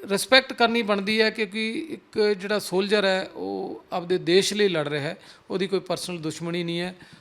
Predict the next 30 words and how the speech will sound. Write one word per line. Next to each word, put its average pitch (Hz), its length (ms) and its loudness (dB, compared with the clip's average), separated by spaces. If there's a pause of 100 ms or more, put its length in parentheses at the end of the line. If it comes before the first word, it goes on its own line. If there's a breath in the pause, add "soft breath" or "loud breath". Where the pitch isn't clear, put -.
(120)
ਔਰ 196 140 0
ਜਦੋਂ 202 280 4
ਉਹ 226 640 4 (300)
ਗਿਰ 214 120 8
ਗਿਆ, 202 340 6 (760 soft breath)
ਉਹ 202 60 6
ਆਪਦੇ 196 240 6
ਦੇਸ਼ 185 260 4
ਲਈ 196 120 2
ਸ਼ਹੀਦ 180 320 0
ਹੋ 175 120 0
ਗਿਆ, 185 180 2
ਉਸ 180 200 -6
ਤੋਂ 185 140 -8
ਬਾਅਦ 180 200 -2
ਉਹ 175 60 -2
ਦੁਸ਼ਮਣ 160 360 -4
ਨਹੀਂ 185 140 0
ਹੁੰਦਾ, 165 260 -4
ਉਹ 180 260 -4
ਇੱਕ 170 180 -10
ਗਿਰਿਆ 156 320 -2
ਹੋਇਆ 170 140 0
ਸੋਲਜਰ 151 420 -4
ਹੁੰਦਾ 151 280 -4
ਜਿਹਦੀ 156 400 -8
ਇੱਜ਼ਤ 156 280 -8
ਕਰਨੀ 143 260 -10
ਬਣਦੀ 135 420 -12
ਹੈ। 156 80 -20